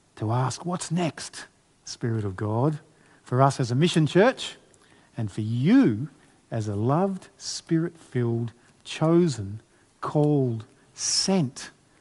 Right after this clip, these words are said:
person of Jesus. As Paul encourages us, "Follow the way of love and eagerly desire the gifts of the Spirit." First Corinthians fourteen.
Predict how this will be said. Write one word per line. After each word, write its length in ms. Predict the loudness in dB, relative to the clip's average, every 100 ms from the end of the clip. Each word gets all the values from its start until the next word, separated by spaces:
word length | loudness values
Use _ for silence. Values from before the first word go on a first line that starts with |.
| _ _
person 460 | -10 -6 -6 -6 -6
of 80 | -6
Jesus. 560 | -8 -8 -8 -12 -18 -20 _ _ _ _ _ _ _ _ _ _ _ -20 _ _ -6
As 120 | -6
Paul 300 | 2 6 6
encourages 560 | 4 0 -4 -4 -6 -4
us, 280 | -6 -8 -18 _ _ _ -20 _ _ _
"Follow 420 | 2 6 8 6
the 120 | 6
way 200 | 6 6
of 160 | 6 2
love 460 | 0 0 -2 -10 _ _ _ _ _ -14
and 140 | -12 -8
eagerly 560 | -2 0 2 2 0 0
desire 680 | -2 -6 -4 -4 -4 -8 -12 _ _ _ _ -10
the 60 |
gifts 420 | -4 -4 -4 -10
of 100 | -12
the 80 | -10
Spirit." 540 | -12 -10 -10 -10 -12 -20 _ _ _ _ _ _
First 300 | -8 -8 -4
Corinthians 480 | -4 -4 -4 -6
fourteen. 480 | -4 -2 2 2 2